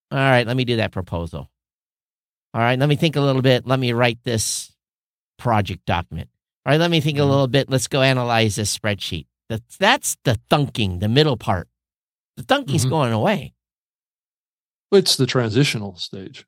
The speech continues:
Speaker 2: right?
Speaker 1: Well,
Speaker 2: Right.
Speaker 1: in
Speaker 2: Is
Speaker 1: two
Speaker 2: what
Speaker 1: to
Speaker 2: it is,
Speaker 1: three
Speaker 2: to some
Speaker 1: years,
Speaker 2: degree.
Speaker 1: the
Speaker 2: Right.
Speaker 1: thunking is going away. So
Speaker 2: Yeah, because people are gonna have to go from how they've been working like this
Speaker 1: Right.
Speaker 2: today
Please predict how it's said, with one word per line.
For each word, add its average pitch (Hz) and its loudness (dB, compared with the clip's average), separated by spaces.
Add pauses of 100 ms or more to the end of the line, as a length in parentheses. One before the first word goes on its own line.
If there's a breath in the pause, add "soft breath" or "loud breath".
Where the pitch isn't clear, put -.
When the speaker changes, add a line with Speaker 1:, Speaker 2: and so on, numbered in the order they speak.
Speaker 2:
right? 107 -14 (140)
Speaker 1:
Well, 120 2
Speaker 2:
Right. - -14 (440)
Speaker 1:
in 147 0
Speaker 2:
Is 110 -4
Speaker 1:
two 202 6
Speaker 2:
what - 4
Speaker 1:
to - 4
Speaker 2:
it - 2
is, 101 0
Speaker 1:
three 170 0
Speaker 2:
to 185 2
some 143 2
Speaker 1:
years, 117 4
Speaker 2:
degree. 101 -4
Speaker 1:
the 160 0
Speaker 2:
Right. 143 -2 (100)
Speaker 1:
thunking 208 -2
is 135 -2
going 165 0
away. 143 -2 (880)
So 233 4
Speaker 2:
Yeah, 143 -2
because 127 4
people 143 2
are 127 2
gonna 120 -2
have 120 -2
to 117 -6
go 120 0
from 107 -6
how 110 -4
they've 110 -4
been 101 -8 (160)
working 120 0
like 101 -10
this 120 4
Speaker 1:
Right. 98 2
Speaker 2:
today 110 0